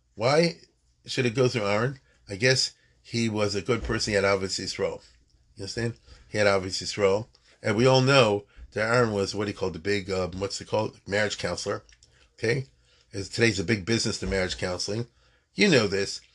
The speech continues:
Aaron went to husband and wife and so forth. So, and believe me, ain't nothing as hard <laughs> as trying to fix up <laughs> one of those marriages. <laughs> You understand? Oh my goodness. That could be a mess and a half and a half.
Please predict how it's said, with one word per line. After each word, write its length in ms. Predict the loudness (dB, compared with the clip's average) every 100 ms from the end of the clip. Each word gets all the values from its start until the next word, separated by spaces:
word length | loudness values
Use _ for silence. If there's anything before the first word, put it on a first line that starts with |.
| _ _ _ _ _ -4
Aaron 320 | -2 0 0
went 160 | -2
to 120 | -4 -8
husband 380 | -2 -2 0 0
and 100 | 2
wife 240 | 0 -2
and 140 | -6
so 200 | -2 -2
forth. 180 | -2 -6
So, 160 | -2 -2
and 140 | -2
believe 260 | 2 2 4
me, 240 | 4 2 -4 _ _ _ _ _ -2
ain't 200 | -2 2
nothing 300 | 2 2 2
as 140 | 0
hard 360 | 4 6 6 2 -8
<laughs> 120 | 0
as 180 | 0 0
trying 300 | 2 4 6
to 160 | 2 -2 -20 -20 _
fix 320 | -6 -6 2
up 220 | 4 4
<laughs> 840 | 0 -10 -10 -6 -6 -8 -18 -10 0
one 120 | 4
of 60 | 6
those 160 | 4
marriages. 720 | 6 10 10 8 2 -4 -6 -10
<laughs> 20 | -12 -12 _ _ -20 -16
You 100 | -12 -8
understand? 600 | -8 -8 -4 0 0 -2 -12 -20 -6
Oh 160 | 0 2
my 160 | 4 2
goodness. 480 | 4 4 4 -4 -12 _ -6
That 160 | -4
could 140 | -2 -2
be 160 | 0
a 120 | 2 0
mess 460 | 4 6 6 4
and 100 | -2
a 80 | 0
half 300 | 2 2 0
and 80 | -2
a 80 | 0
half. 400 | 0 -2 -8